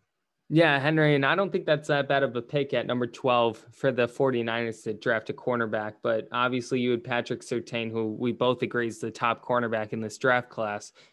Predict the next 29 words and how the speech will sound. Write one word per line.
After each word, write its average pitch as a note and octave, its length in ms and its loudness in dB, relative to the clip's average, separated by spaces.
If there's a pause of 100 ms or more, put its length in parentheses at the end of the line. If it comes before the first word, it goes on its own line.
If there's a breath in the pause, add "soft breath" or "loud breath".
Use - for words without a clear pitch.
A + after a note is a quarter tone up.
getting C#3+ 160 2
drafted C3+ 340 6
a B2 40 6
lot A#2 200 6
earlier. B2+ 380 6
So A#2+ 180 0
if A2 80 -4
they B2 100 4
are B2+ 160 6
going A#2+ 240 2
cornerback, A#2 460 0
I A2+ 80 2
believe A#2 320 -2
Caleb A2+ 320 -2
Farley A2+ 340 -2
is A#2 140 -2
the A#2 80 -6
best G#2+ 260 -6
pick, D3+ 420 2 (500)
since D3 280 0
I C3+ 100 6
do C#3+ 200 6
believe C#3+ 320 2
he B2+ 100 0
is A#2 140 -2
the A#2 80 -8
second A#2 280 -2
best G#2+ 220 -4
cornerback G#2 520 -2